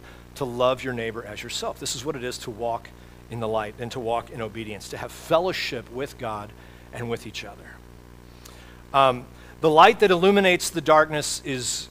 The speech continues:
good. It helps us see the dangers. It helps us see the way the world ought to be,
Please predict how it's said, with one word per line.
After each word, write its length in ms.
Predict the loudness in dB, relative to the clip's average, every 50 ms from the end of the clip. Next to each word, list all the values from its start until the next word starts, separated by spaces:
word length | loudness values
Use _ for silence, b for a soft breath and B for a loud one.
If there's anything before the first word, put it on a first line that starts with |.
| -16 -12
good. 460 | -4 0 2 2 2 2 0 -4 -12 -14 -16 -18 -16
It 100 | -14 -10
helps 300 | -6 -6 -6 -4 -4 -6
us 100 | -4 -4
see 320 | -4 -4 -2 -2 -4 -4
the 120 | -4 -6 -6
dangers. 480 | -6 -6 -6 -6 -6 -8 -8 -8 -8
It 80 | -8 -8
helps 260 | -8 -8 -8 -8 -8
us 60 | -6
see 240 | -4 -4 -4 -4 -6
the 100 | -8 -8
way 160 | -6 -6 -6
the 140 | -8 -8 -10
world 260 | -8 -6 -8 -8 -6 -6
ought 220 | -8 -8 -8 -10 -14
to 120 | -18 -18
be, 340 | -18 -16 -16 -16 -16 -16